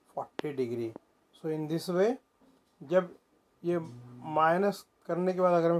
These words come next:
फ़ोर्टी चाहिए तो one angle must be sixty-five and another angle must be twenty-five।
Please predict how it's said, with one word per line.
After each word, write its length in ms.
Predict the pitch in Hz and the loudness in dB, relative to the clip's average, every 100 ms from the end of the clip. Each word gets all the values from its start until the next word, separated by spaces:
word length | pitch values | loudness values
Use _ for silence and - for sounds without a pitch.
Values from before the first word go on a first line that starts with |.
| 165 | 0
फ़ोर्टी 280 | 156 - 139 | -8 -8 -16
चाहिए 500 | - 139 147 196 233 - _ _ _ - | -8 -8 -4 -4 -4 -10 _ _ _ -6
तो 160 | 139 | -2
one 240 | 147 208 220 160 | 2 2 2 -2
angle 320 | 151 147 151 147 | -2 0 -2 0
must 260 | 151 - _ | -4 -4 _
be 100 | 143 | -16
sixty-five 680 | - 143 _ 190 185 202 220 247 _ _ _ 135 | -14 -18 _ -8 -2 0 0 -4 _ _ _ -6
and 340 | 139 208 233 | -2 -2 -2
another 320 | 151 160 170 | -2 0 2
angle 300 | 156 147 143 143 | 0 -2 -4 -2
must 300 | 135 - 127 | -6 -6 -8
be 180 | 160 247 311 _ _ _ _ _ _ _ | -4 -2 -4 _ _ _ _ _ _ _
twenty-five। 680 | 175 170 135 131 120 120 107 | -2 -2 -2 -8 -6 -6 -6